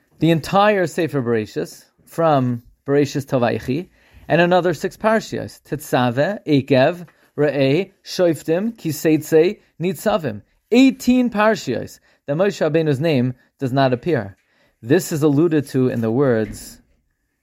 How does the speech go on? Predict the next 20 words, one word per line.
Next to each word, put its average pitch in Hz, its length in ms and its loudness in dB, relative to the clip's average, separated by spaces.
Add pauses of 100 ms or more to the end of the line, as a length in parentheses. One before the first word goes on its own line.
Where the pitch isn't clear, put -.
(600)
"Mecheni 156 800 0
na 127 400 2
misifracha 120 920 -4
asher 120 280 -2
kasafta." 113 800 -4 (380)
There 135 200 4
are 127 320 2
eighteen 220 720 0 (120)
letters 143 640 2 (300)
in 135 180 -2
"Mecheni 196 800 0
na 139 440 2 (280)
misifracha 135 880 -2 (180)
asher 131 300 2
kasafta," 139 680 0
alluding 185 400 0
to 143 280 0 (280)
the 131 160 2
eighteen 196 420 2
parshios 135 760 -2